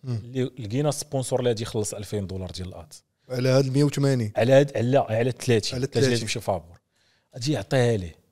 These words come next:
Speaker 2: ألفين دولار ديال الادز. بعد، بعد نفطردو هما زهارين بحال فرعون، بحال عنده، فرعون عنده الزهر. فرعون دخلنا لواحد المول، العالم كيورك ديك اللعيبه اللي كتنزل تهز الدب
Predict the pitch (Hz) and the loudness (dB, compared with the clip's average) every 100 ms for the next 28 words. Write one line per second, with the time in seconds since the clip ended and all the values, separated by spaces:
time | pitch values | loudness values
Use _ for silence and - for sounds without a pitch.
0 | _ - 131 170 156 156 156 113 139 143 | _ -12 -8 -4 -4 -2 -2 -2 -4 -4
1 | 156 160 101 - _ _ _ _ _ _ | 0 0 -2 -8 _ _ _ _ _ _
2 | 87 80 - - 92 85 - - 117 - | -14 -14 -18 -12 -8 -8 -10 -20 -18 -2
3 | 156 147 127 190 _ 131 151 170 123 95 | 0 0 -2 -6 _ -20 -10 -6 -4 -4
4 | 127 185 196 196 202 196 202 180 113 - | -4 -4 -4 -4 -4 -2 -2 -2 -2 -4
5 | 175 - 143 82 78 _ _ - 233 190 | -6 -2 0 -2 -8 _ _ -10 -2 0
6 | 165 170 - 165 175 156 151 107 92 117 | 2 0 2 2 2 2 -2 -4 2 2
7 | - - _ _ _ _ _ - 175 185 | 2 -8 _ _ _ _ _ -2 2 2
8 | 147 - 170 175 185 101 170 208 185 120 | 2 0 2 2 2 0 -2 2 2 2
9 | 127 165 175 160 160 147 143 - 110 120 | 2 2 2 0 -2 0 0 -4 -6 -4
10 | 107 131 123 135 120 104 120 95 - - | -4 -4 -4 -2 -2 -2 -2 -2 -4 -6
11 | - 202 | -2 -2